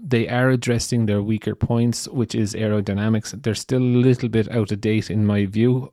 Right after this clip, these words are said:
but they have, um, especially with the rear cowl, they have something very different where those air intakes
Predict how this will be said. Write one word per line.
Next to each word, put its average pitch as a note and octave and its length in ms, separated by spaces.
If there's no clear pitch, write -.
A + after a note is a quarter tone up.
but A2+ 320
they A#2+ 220
have, A#2+ 560
um, A2+ 460
especially C3 380
with B2 200
the A#2+ 100
rear A#2 260
cowl, A2 500
they A#2+ 120
have C3+ 280
something A#2+ 380
very A2+ 240
different G#2+ 600
where G#2 240
those G#2 320
air A2 240
intakes G#2+ 520